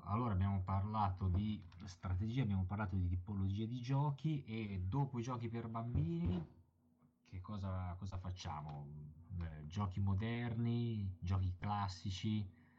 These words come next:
Avete già fatto un programmino, specie tu Michela che ormai... Beh che tu,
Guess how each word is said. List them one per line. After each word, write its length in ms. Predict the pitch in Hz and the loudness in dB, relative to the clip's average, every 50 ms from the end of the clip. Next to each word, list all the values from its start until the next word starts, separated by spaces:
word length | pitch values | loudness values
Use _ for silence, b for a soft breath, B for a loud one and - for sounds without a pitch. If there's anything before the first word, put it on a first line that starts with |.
| B B B B - | B B B B 2
Avete 240 | 92 95 98 95 95 | 4 4 4 4 2
già 140 | 92 98 | 2 2
fatto 220 | 92 92 95 90 95 | 2 0 0 0 2
un 120 | 95 95 | 2 2
programmino, 880 | 92 104 101 95 92 92 92 92 95 98 104 110 110 113 110 107 107 101 | 2 2 2 2 2 4 4 4 4 4 2 2 0 0 0 0 0 -2
specie 320 | 95 - 90 90 87 90 | -2 -2 -4 -4 -4 -2
tu 100 | 90 98 | 0 2
Michela 460 | 92 87 85 85 - 98 95 92 87 | 2 2 0 0 -2 0 0 0 0
che 80 | 85 85 | 0 -2
ormai... 440 | 82 78 82 87 92 92 87 82 B B B B - | -4 -2 0 2 4 4 2 0 B B B B -4
Beh 120 | - 127 | -2 0
che 100 | 117 95 90 | 0 2 2
tu, 240 | 123 120 101 85 | 2 0 0 -2